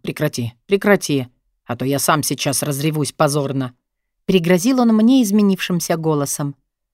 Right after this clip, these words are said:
Я обняла его и еще немного поплакала у него на груди. Потом успокоилась, начала думать о беременности. Новость казалась мне еще чуточку нереальной,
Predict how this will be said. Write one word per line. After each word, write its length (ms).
Я 260
обняла 420
его 340
и 60
еще 300
немного 460
поплакала 640
у 80
него 220
на 100
груди. 480
Потом 260
успокоилась, 800
начала 360
думать 320
о 40
беременности. 840
Новость 600
казалась 460
мне 200
еще 180
чуточку 520
нереальной, 760